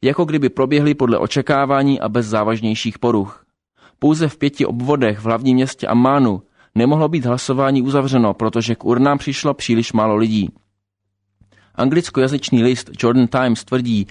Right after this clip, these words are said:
že podle svědků vojáci v civilních šatech objížděli v autobusech jednotlivé volební okrsky a opakovaně hlasovali, na což přihlížející reagovali házením kamení.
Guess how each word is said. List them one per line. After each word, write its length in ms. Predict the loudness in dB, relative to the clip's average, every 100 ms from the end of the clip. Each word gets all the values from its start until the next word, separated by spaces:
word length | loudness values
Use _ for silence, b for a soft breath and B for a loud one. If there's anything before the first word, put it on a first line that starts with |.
| B B
že 160 | -4
podle 280 | 0 0 0
svědků 520 | 0 0 -2 0 0
vojáci 440 | 2 2 0 -2 -6
v 60 |
civilních 460 | -2 0 2 2 0
šatech 400 | -2 -2 -2 -2
objížděli 500 | -2 2 2 2 0
v 60 | 0
autobusech 680 | -2 0 0 0 -2 0
jednotlivé 460 | 2 2 2 0 2
volební 380 | 2 2 2 0
okrsky 480 | 0 -4 -2 -2 B B B
a 180 | -4 -2
opakovaně 600 | -2 -4 -2 0 0 0
hlasovali, 560 | 0 -2 0 0 0 -4 b b b
na 100 | -4
což 200 | -2 -4
přihlížející 680 | -2 0 2 2 0 0 -2
reagovali 460 | 0 0 0 0 0
házením 480 | -2 -2 2 2 2
kamení. 500 | 2 2 2 0